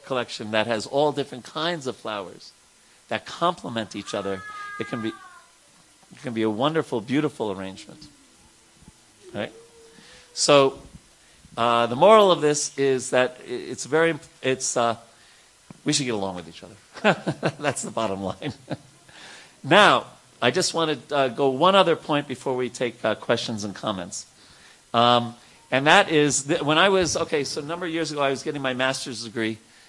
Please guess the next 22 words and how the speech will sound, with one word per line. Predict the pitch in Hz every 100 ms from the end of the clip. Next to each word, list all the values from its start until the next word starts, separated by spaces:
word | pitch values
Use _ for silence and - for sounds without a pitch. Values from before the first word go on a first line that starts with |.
| _ -
um, | 113 113 110 104 107 - _ _ _
at | 113 117
a |
Mennonite | 113 127 135 127 120 123
university | 113 107 117 - 113 104
in | 98
Virginia. | 104 113 120 101 - _ - - - _
And | 120 120 120 117
I | 123
was | 127
invited | 131 127 190 170 -
to |
speak | 135 - 151 139
at | 135
the | -
church | - 185 147
on | 127 113
Sunday, | - 147 113
not | 110 208 220
give | 190 139
the | 139
sermon, | - 147 113 82